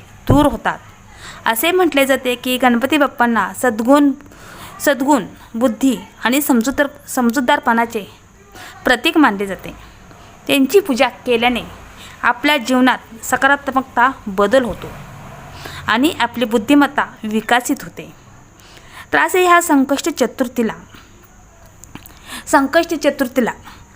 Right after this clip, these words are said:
आपण गणपती बाप्पांची आपण पूजा अर्चा करत असतो. तर अशा ह्या गणपती बाप्पांना असे अनेक गोष्टी आहेत की त्या प्रिय आहेत, म्हणजेच जास्वंदीचे फूल, मोदक, त्याचबरोबर अष्टगंध.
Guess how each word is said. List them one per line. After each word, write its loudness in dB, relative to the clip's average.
आपण 2
गणपती 0
बाप्पांची 0
आपण 0
पूजा 4
अर्चा 0
करत -10
असतो. -18
तर 2
अशा -2
ह्या 4
गणपती 0
बाप्पांना 0
असे -4
अनेक -2
गोष्टी 0
आहेत -2
की -4
त्या 0
प्रिय 0
आहेत, -6
म्हणजेच -2
जास्वंदीचे 0
फूल, 0
मोदक, 4
त्याचबरोबर 2
अष्टगंध. -6